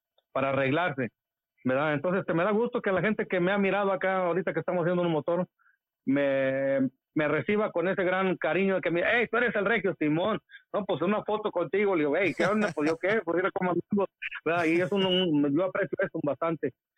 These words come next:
Y, y, este, pues ese es un, es el consejo que le doy a todos los muchachos, a los jóvenes y a los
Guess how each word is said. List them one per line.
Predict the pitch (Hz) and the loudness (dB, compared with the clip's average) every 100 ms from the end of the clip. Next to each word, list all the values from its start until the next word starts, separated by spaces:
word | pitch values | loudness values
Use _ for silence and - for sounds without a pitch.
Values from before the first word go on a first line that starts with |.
| _ | _
Y, | 131 135 139 | -2 -2 0
y, | 135 135 | 0 2
este, | 135 - 143 | 0 -2 -2
pues | 135 147 | 0 0
ese | 196 214 | 0 0
es | 220 - | 0 0
un, | 220 165 _ _ _ _ _ _ _ _ _ _ _ | -2 -2 _ _ _ _ _ _ _ _ _ _ _
es | - 220 | -4 -2
el | |
consejo | 208 196 220 | 0 0 0
que | 220 | 0
le | 190 | 0
doy | 180 208 | 2 0
a | |
todos | 202 214 | 0 0
los | 214 | 2
muchachos, | 190 160 196 - 196 151 - - | 2 0 -2 0 0 0 -6 -6
a | 147 | -2
los | 147 143 | 0 0
jóvenes | 185 202 196 170 | -2 0 0 0
y | 156 | 0
a | |
los | 143 135 | 0 -2